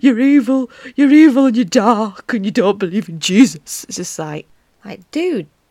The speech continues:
shut up, man. <laughs> What are you talking about? Sidebar, last night I just, I was sharing memes on my Instagram account and I saw one that said,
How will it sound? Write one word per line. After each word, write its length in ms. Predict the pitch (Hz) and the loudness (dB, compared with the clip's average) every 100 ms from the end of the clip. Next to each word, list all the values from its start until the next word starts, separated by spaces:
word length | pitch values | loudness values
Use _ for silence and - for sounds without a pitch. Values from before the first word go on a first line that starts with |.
| _ _ _ | _ _ _
shut 220 | - 330 | -14 -6
up, 180 | 226 - | -6 -6
man. 300 | 165 151 151 | -10 -10 -14
<laughs> 420 | - - - - | -14 -14 -14 -18
What 40 | - | -20
are 40 | |
you 60 | - | -20
talking 400 | - 208 208 190 | -12 -10 -8 -8
about? 420 | 170 160 160 147 - _ _ _ | -8 -6 -6 -8 -12 _ _ _
Sidebar, 720 | - 196 180 175 165 143 143 | -8 -4 -2 -4 -4 -2 -2
last 320 | 156 - - | -2 -4 -8
night 260 | 175 160 156 | -6 -4 -6
I 60 | |
just, 300 | 147 156 - _ _ _ _ 156 | -10 -14 -16 _ _ _ _ -6
I 60 | |
was 120 | 165 | -6
sharing 520 | 160 180 165 156 151 156 | -4 -2 0 -2 -4 -6
memes 360 | 175 180 170 | -6 -6 -6
on 160 | 151 147 | -8 -8
my 60 | |
Instagram 580 | 147 156 - 180 180 165 | -10 -10 -14 -10 -8 -8
account 520 | 160 - 160 156 131 | -10 -10 -8 -6 -8
and 120 | 156 151 | -10 -8
I 140 | 147 - | -8 -12
saw 320 | - - 160 160 | -16 -6 -4 -4
one 180 | 151 | -8
that 160 | 139 - | -12 -14
said, 260 | - 151 | -12 -12